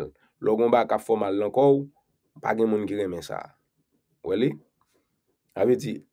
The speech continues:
li pa ta renmen malad, li pa ta renmen mouri, sitou pou fanmi l. Si l pako stab finansyèman,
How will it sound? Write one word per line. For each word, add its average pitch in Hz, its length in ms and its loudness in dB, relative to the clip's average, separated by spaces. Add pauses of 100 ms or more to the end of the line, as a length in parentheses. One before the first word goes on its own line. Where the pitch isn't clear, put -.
li 147 160 4
pa 143 160 8
ta 147 160 8
renmen 175 240 2
malad, 147 480 4 (480)
li 127 120 -2
pa 123 120 8
ta 120 160 4
renmen 104 160 -4
mouri, 87 240 -8
sitou 165 320 0
pou 151 160 -2
fanmi 156 400 2
l. 175 100 -2 (300)
Si - 160 -2
l 156 160 0
pako 147 240 2
stab 143 640 6 (100)
finansyèman, 98 880 -4